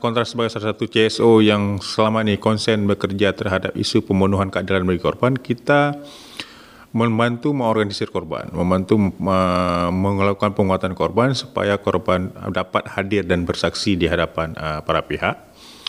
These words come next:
Yang kedua, kita juga membantu memfasilitasi korban supaya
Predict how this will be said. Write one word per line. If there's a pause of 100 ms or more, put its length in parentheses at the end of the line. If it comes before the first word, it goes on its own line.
(340)
Yang
kedua,
kita
juga
membantu
memfasilitasi
korban
supaya